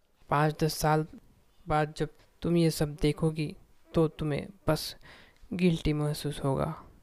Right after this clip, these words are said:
और अगर नहीं हुआ तो समझ लेना तुम तब भी सस्ते नशे की तलाश में हो। किस तरह की लड़की हो तुम? प्यारी हो पर बीड़ी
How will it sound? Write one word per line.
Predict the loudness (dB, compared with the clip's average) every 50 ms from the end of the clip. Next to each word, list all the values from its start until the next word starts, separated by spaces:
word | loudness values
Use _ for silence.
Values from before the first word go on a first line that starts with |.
| _ _ _ _ -10
और | -4 -2 0 0 0 0 0
अगर | 0 0 0 0 -2
नहीं | -2 -2 -2 -2 -2 0
हुआ | 0 2 2 2 2 0 -4 _ _ -20 -20 -20 -20 -20 -20 -18 -12
तो | -8 -8 -6
समझ | -2 0 2 2 4 2 2 2
लेना | 0 0 0 0 0 0 -2 -2 -6 -8 -14 -20 -20 -20 _ _ _ _ _ _ _ _ _ _ _ _ _ _ _ _ _ _ -4
तुम | -2 -2 -2 -2 -4 -8 -10 -14 -20 -20 -20 -20 -20 -20 -20 _ _ _ _ _ _ _ _ _ _ _ _ _ _ _ _ _ 0
तब | 0 0 -2 -2 -2
भी | -2 0 -2 -2
सस्ते | -6 -6 -4 -4 -4 -4 -4 -2 0 0
नशे | 0 0 -2 -2 0 0 0 0 0 -2 -8 -12 -12
की | -12 -12 -8 -2 0
तलाश | 2 4 4 4 4 2 0 -2
में | -2 -2
हो। | 0 2 2 0 0 -2 -4 -12 -20 -20 _ _ _ _ _ _ _ _ _ _ _ _ _ _ _ _ _ _ _ _ _ _ -14 -8
किस | -6 -6 -6 -2
तरह | 0 0 2 2 0
की | -2 -2 -2 0
लड़की | 0 0 0 -2 -4 -8 -10
हो | -8 -8 -6
तुम? | -6 -4 -4 -4 -6 -8 -12 -14 -16 -16 -16 -18 -18 -20 -8 -2
प्यारी | 0 2 2 2 2 0 -2 -2 -4 -6 -12 -16 -6 -2
हो | 0 0 0
पर | 0 0 0 -2 -2
बीड़ी | -2 -4 -4 -4 -2 -4 -4 -6